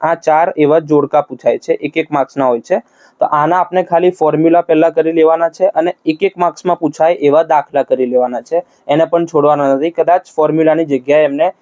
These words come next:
એવો દાખલો પૂછી નાખે તો એ આપણાથી, અ, છૂટી ના જાય એ પ્રમાણે.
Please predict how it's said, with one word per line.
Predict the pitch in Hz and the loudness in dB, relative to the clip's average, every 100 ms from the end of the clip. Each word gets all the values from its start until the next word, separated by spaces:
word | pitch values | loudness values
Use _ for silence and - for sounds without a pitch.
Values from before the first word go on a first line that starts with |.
| _ - | _ -4
એવો | 151 | 0
દાખલો | 156 139 - 156 | 2 0 0 -4
પૂછી | 147 143 | -2 -2
નાખે | 180 143 131 | 0 0 -2
તો | 135 - | -6 -2
એ | 160 | 0
આપણાથી, | 143 135 135 156 208 _ _ - | 0 0 -4 -4 -8 _ _ -2
અ, | 131 143 | 0 0
છૂટી | 147 - 156 156 | -2 -4 -2 0
ના | 135 120 | 0 0
જાય | 127 | 0
એ | 135 | 0
પ્રમાણે. | - 120 120 | -2 -6 -8